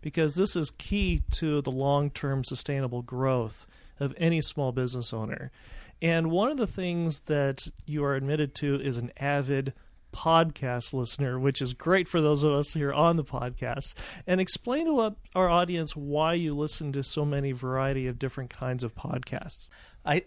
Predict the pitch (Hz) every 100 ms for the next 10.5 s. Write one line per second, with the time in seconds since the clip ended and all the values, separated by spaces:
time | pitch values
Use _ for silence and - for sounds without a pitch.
0 | 156 - 320 302 147 143 135 127 123 101
1 | 101 110 113 - 87 - 95 98 98 -
2 | 92 - 147 143 113 - - - _ 113
3 | 110 110 - 127 131 127 123 120 113 117
4 | - 107 101 101 95 92 90 92 - -
5 | - - - - - 110 98 95 101 -
6 | - 104 107 117 113 107 107 107 107 95
7 | 92 92 104 104 90 - - 202 - -
8 | - - 165 - 160 - - - - -
9 | - 185 120 143 131 - - - - -
10 | - 120 110 107